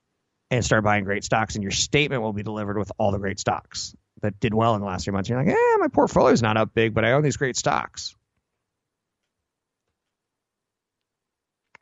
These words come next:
So I like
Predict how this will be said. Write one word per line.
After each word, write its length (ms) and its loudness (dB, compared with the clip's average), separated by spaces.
So 420 0
I 120 2
like 280 0